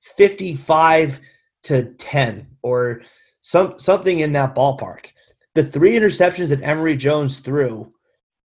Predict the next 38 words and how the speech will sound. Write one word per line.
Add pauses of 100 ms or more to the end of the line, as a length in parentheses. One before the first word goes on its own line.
(160)
two
of
which (540)
were, (180)
no,
sorry,
all
three
of
which
were
in
F
S
U
territory, (1000)
killed (340)
the
Gators'
opportunities
to
put
the
game
away,
and
it
ca-,
became
much
more
stressful
than
it
had
to
be.
So